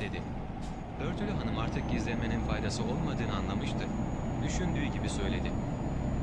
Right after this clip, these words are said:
"Nasıl bulacağım, önü sonu bir Yahudi kızı." dedi. Bu hanım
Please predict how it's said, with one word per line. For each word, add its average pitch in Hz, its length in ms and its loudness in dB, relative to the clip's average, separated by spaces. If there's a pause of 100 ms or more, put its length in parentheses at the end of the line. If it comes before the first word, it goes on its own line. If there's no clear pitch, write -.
(180)
"Nasıl 208 260 2
bulacağım, - 380 2 (160)
önü 143 120 0
sonu 135 280 -2
bir 135 100 -2
Yahudi 151 520 0
kızı." - 180 0
dedi. - 260 0 (1080)
Bu 117 60 2 (100)
hanım 123 220 2